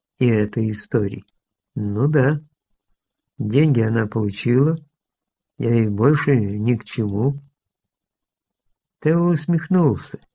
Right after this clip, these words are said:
«Чего смеёшься?» спросил Джек. Тео поднялся и швырнул салфетку на стол. Бас-гитара задавала темп, к ней присоединились ударные,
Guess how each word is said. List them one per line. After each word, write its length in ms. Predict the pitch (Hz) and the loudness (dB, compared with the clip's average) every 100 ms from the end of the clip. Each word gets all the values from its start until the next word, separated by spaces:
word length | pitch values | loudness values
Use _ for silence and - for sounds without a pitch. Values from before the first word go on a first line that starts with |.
| _ _ _ _ _ _ _ _ _ | _ _ _ _ _ _ _ _ _
«Чего 280 | - 156 | -2 0
смеёшься?» 600 | 156 165 160 120 92 - - _ _ | 0 2 2 2 0 -6 -10 _ _
спросил 500 | - - 110 - 117 | -10 -4 -2 0 -2
Джек. 300 | 98 104 107 - _ _ _ _ _ _ _ _ _ _ _ _ _ _ | -2 -4 -6 -12 _ _ _ _ _ _ _ _ _ _ _ _ _ _
Тео 240 | 147 135 | 0 0
поднялся 600 | 127 123 113 123 135 135 | 2 0 2 2 2 2
и 40 | 135 | 0
швырнул 480 | - 127 120 135 123 | 2 0 2 2 2
салфетку 520 | 127 110 135 127 123 | 0 0 -2 -2 0
на 160 | 113 | 0
стол. 440 | 107 - 131 123 127 _ _ _ _ _ _ _ _ _ _ _ | 0 -2 -2 -2 -4 _ _ _ _ _ _ _ _ _ _ _
Бас-гитара 960 | 120 120 113 104 104 107 117 107 104 104 | -2 0 0 0 -2 0 0 0 -2 -4
задавала 640 | 98 110 107 101 101 98 | -2 -2 -2 -2 -4 -6
темп, 440 | - - 143 147 143 _ _ _ _ _ _ _ | -4 0 0 -2 -8 _ _ _ _ _ _ _
к 100 | 113 | -2
ней 280 | 117 131 | 0 0
присоединились 1000 | 123 120 107 117 107 110 113 110 107 - | -2 -4 -2 -4 -4 -2 -2 -2 -4 -6
ударные, 760 | 110 101 107 135 143 143 147 | -6 -4 0 0 0 -2 -2